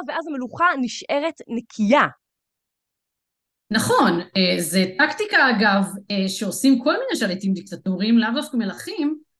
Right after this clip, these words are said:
Speaker 2: פשוט, אה, זה יפה לראות את זה גם, אה, אה, אצל מלכים. בשנים האחרונות היו הרבה מחאות כלכליות בירדן, והרבה פעמים, כבר כמה פעמים, אה, המלך עבדאללה פשוט פיזר את הפרלמנט, זאת אומרת, פיזר את ראש הממשלה,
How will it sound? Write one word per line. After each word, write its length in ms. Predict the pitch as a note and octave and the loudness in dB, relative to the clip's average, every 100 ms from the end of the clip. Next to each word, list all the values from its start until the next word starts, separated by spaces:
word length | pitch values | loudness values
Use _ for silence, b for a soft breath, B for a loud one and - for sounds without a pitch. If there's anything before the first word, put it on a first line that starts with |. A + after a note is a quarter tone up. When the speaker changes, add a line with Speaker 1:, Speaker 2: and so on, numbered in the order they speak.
| _ - | _ -12
Speaker 2:
פשוט, 300 | A3 G3+ B3 | -10 -6 -2
אה, 540 | A3+ G#3 G3 G3 F#3+ | 0 0 -2 -2 -6
זה 120 | E3+ | -8
יפה 220 | E3+ - | -8 -2
לראות 240 | A3+ G#3 G#3 | 0 0 0
את 80 | G3 | 0
זה 120 | F#3+ | 0
גם, 320 | F3+ G3 G#3 | 0 0 -2
אה, 60 | G#3 | -2
אה, 640 | F#3+ F3+ - F3 E3+ E3+ | -4 -4 -8 -6 -6 -6
אצל 200 | F3 F#3+ | -6 -4
מלכים. 580 | F3+ E3+ C#3 - B3+ F#4+ - _ _ _ | -4 -4 -6 0 2 2 -2 _ _ _
בשנים 380 | F#3+ G3 G#3 B3 | -4 0 4 6
האחרונות 360 | C#4+ G#3+ B3+ A3 | 6 6 4 6
היו 160 | A#3 | 4
הרבה 240 | F#3+ D#3+ C4 | 4 4 2
מחאות 340 | E4 - F3+ | 2 0 -4
כלכליות 440 | F3 E3+ E3 E3 | -4 -4 -2 -2
בירדן, 540 | E3 D#3+ D3 C#3+ E3+ B3+ C#4+ B B _ - - | -4 -6 -6 0 2 4 2 B B _ -16 -4
והרבה 580 | F3 E3+ D#3+ D#3 G3+ A#3 | 0 2 2 0 0 2
פעמים, 520 | D4 F#3+ E3+ E3 E3+ | 2 2 0 -2 -6
כבר 120 | - - | -10 -20
כמה 300 | - G3+ A#3 | -8 -2 -2
פעמים, 520 | A3+ F3 D#3+ D3+ D3 D3+ - | -2 -2 -4 -6 -6 -8 -10
אה, 60 | D3+ C#3+ | -8 -6
המלך 280 | C#3 F#3 G3 | -6 -4 -4
עבדאללה 500 | G3+ - E3 D3+ D3 - _ | -6 -4 -4 -4 -8 -14 _
פשוט 320 | - - F3+ - | -16 -10 -10 -8
פיזר 400 | F#3 C#3+ G3 G3 | -8 -4 0 2
את 100 | F#3+ | 0
הפרלמנט, 500 | - - D#3+ A3+ D4 | -6 -8 -2 0 0
זאת 100 | A#3 | -2
אומרת, 120 | D#3 - - | -6 -10 -4
פיזר 140 | G3+ | -4
את 80 | F#3+ | -4
ראש 120 | E3+ | -6
הממשלה, 360 | F3+ C#4 C#4 | -4 2 2